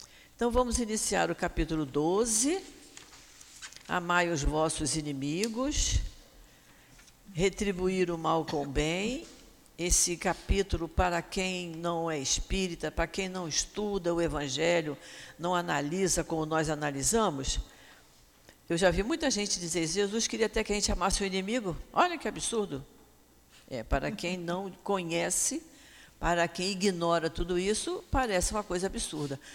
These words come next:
Mas Kardec é muito lúcido nas explicações dele. Nós vamos entender perfeitamente isso aqui.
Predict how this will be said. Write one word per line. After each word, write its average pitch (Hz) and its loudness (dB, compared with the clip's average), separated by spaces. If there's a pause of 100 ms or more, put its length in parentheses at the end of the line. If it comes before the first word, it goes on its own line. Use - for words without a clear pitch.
(240)
Mas 170 0
Kardec 180 -2
é 190 0
muito 233 -4
lúcido 202 -4
nas 160 0
explicações 156 -4
dele. 131 -4
Nós 156 -4
vamos 170 -4
entender 190 -2
perfeitamente 202 2
isso - 0
aqui. 120 -6